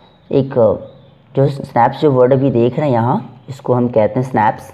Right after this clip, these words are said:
यहाँ जो word देख रहे हैं एक जर्मन drink made from grain है, इससे बनाया जाता है grain से। तो कहते क्या कि हम लोगों के पास क्या है, शराब है, जो कि जमे शराब है, जर्मन शराब। "We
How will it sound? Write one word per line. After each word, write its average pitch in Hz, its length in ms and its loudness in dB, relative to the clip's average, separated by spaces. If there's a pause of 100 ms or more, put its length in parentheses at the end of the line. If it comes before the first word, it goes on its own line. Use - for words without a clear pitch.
यहाँ 117 180 0
जो 117 160 0
word 110 260 2
देख 104 240 -2
रहे 107 100 -2
हैं - 80 -2
एक 120 160 -2
जर्मन 107 400 0
drink 113 400 -2
made 113 240 -2
from 110 200 0
grain 113 360 0
है, 117 280 -6 (240)
इससे 117 220 -2
बनाया 104 320 2
जाता 104 280 0
है 110 80 2
grain 107 240 2
से। - 360 -4 (600)
तो 196 80 -2
कहते 165 300 2
क्या 135 220 4
कि 147 220 -4
हम 143 180 -4
लोगों 123 180 0
के 127 120 -2
पास 117 360 0
क्या 120 140 2
है, - 300 -2 (380)
शराब 110 280 4
है, 131 120 2
जो - 140 -8
कि 123 140 -4
जमे 113 260 0
शराब 107 360 2
है, - 100 -2
जर्मन 110 320 2
शराब। 107 440 -2 (440)
"We 160 100 2